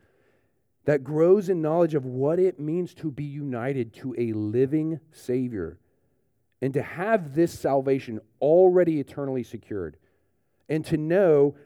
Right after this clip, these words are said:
it's also being worked out presently in our lives, yes, individually in each of our lives, and our lives corporately, because we have been united to one another,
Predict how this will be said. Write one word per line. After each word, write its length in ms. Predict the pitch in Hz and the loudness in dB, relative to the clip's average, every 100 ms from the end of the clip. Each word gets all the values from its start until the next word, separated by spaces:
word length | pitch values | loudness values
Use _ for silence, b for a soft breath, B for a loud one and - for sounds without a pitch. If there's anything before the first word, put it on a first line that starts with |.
| b | b
it's 200 | 143 139 - | -6 -6 -2
also 320 | 208 285 220 | -2 -2 -4
being 260 | 160 151 143 | -4 -4 -2
worked 260 | 147 143 160 | -4 -4 -2
out 220 | 156 - | -4 -4
presently 600 | - 214 180 - 147 143 | -2 -2 -2 -4 -6 -6
in 220 | 139 135 - | -6 -8 -8
our 720 | 143 170 180 175 156 151 156 - - | -8 -2 2 2 2 2 0 -2 -6
lives, 500 | 143 156 156 123 110 - | -2 0 0 -2 -4 -12
yes, 360 | 127 135 151 - | -4 -4 -4 -8
individually 840 | 139 131 123 127 143 156 160 151 | -8 -6 -4 -4 -4 -2 -4 -6
in 80 | 131 | -8
each 240 | 131 135 143 | -8 -8 -4
of 80 | |
our 160 | 135 131 | -2 0
lives, 420 | 123 117 143 160 b b b _ - | 0 -2 -4 -6 b b b _ -6
and 380 | 175 208 208 196 - | -2 0 0 -2 -4
our 360 | 143 160 170 170 | -2 0 0 0
lives 400 | 143 143 139 _ - | -2 -2 -6 _ -8
corporately, 640 | - 208 202 139 110 78 _ _ _ _ _ _ _ _ | -4 -4 -4 -8 -8 -10 _ _ _ _ _ _ _ _
because 380 | 160 120 180 143 | -6 0 0 0
we 160 | 196 | 0
have 120 | 226 160 | 0 0
been 160 | 165 | -2
united 380 | 143 135 139 131 | -2 -4 -4 -8
to 100 | - | -8
one 140 | 127 | -6
another, 420 | 113 143 202 139 | -4 -2 0 -2